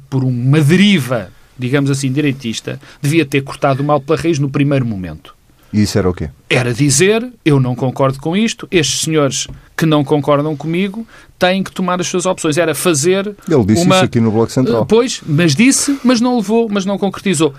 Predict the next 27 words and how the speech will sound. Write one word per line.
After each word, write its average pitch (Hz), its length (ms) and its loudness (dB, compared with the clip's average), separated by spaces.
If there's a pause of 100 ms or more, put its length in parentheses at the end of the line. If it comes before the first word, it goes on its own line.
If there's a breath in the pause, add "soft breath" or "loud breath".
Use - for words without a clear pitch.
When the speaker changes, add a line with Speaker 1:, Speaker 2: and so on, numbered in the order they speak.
(480 soft breath)
Speaker 1:
Talvez, 196 840 0 (200)
e 147 80 0
eu 143 140 4
acho 139 200 -2
que - 80 -6
é 139 60 0
isso, 202 300 -6 (100)
porque 220 260 0
não 226 220 4
tinha 254 320 0
alternativa, 139 580 -2
porque - 240 -4
não 175 220 2
tem, 226 420 2
eh, 196 60 -2
eh, 151 1080 -2
eh, 151 40 0
massa 165 300 -2
crítica. - 380 -20 (640 loud breath)
Mas 370 160 2
há 147 60 2
aqui 95 260 -8
algo, 71 440 -12
quer - 100 -14
dizer, - 300 -14
porque - 200 -12
tu 160 200 0